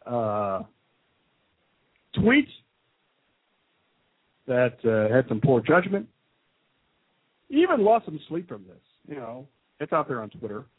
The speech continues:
which I believe. And also, just in the past hour, I saw on Twitter that, uh, Doctor V himself granted an interview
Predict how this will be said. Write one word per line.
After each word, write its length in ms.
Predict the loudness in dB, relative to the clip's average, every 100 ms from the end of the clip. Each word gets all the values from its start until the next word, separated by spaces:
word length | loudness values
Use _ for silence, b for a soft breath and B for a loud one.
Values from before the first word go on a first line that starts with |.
| _ _
which 140 | -4 2
I 120 | 2
believe. 400 | 2 -4 -6 -12 -16 _ _ _ _ _ _ _ _ _ _ _ _ _ _ _ _ _ _ _ _ _ _ _ _ _ _ _ _ _ _
And 100 | 4
also, 240 | 4 4 2
just 160 | 0 -2
in 60 |
the 80 | -4
past 300 | -2 -2 -2
hour, 320 | -2 -2 -2 -10 -20 _ _ _ _ _ _ _ _ _ _ _ _ _
I 100 | -18 -10
saw 140 | -8
on 100 | -8
Twitter 360 | -10 -14 -14 -16 _ _ _ _ _ _ _ _ _ _ _ _ _ _ _ _ _ _ _ _ -14
that, 180 | -12 -12
uh, 40 | -12
Doctor 300 | -6 -6 -6
V 200 | -4 -4
himself 520 | -4 -2 2 4 2 -4 _ _ _ _ _ _ _ _ _ _ _ -10
granted 360 | -2 -2 0
an 140 | -2 0
interview 560 | 0 0 -2 -6 -6